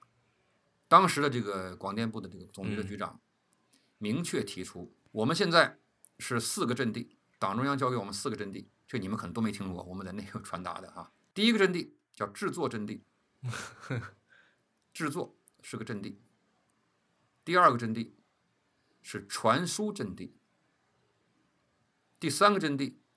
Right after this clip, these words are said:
Speaker 1: 是播出阵地，啊，三个阵地，制作、传输、播出。
Speaker 2: 嗯。
Speaker 1: 不能只讲制播，还有传输，这三个阵地都是党交给我们的，我们要守好阵地，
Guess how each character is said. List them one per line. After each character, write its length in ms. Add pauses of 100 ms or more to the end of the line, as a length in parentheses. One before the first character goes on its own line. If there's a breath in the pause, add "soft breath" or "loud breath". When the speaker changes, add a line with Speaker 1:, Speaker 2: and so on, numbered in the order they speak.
(380)
Speaker 1:
是 180
播 320
出 180
阵 220
地， 220 (420)
啊， 180
三 240
个 60
阵 160
地， 180 (1120)
制 220
作、 240
传 320
输、 340 (1000)
播 140
出。 260 (140)
Speaker 2:
嗯。 360 (580)
Speaker 1:
不 160
能 180
只 240
讲 300
制 160
播， 380
还 120
有 200
传 260
输， 240 (180)
这 140
三 240
个 80
阵 160
地 100
都 140
是 80
党 260
交 160
给 80
我 140
们 100
的， 120
我 80
们 80
要 60
守 260
好 180
阵 180
地， 220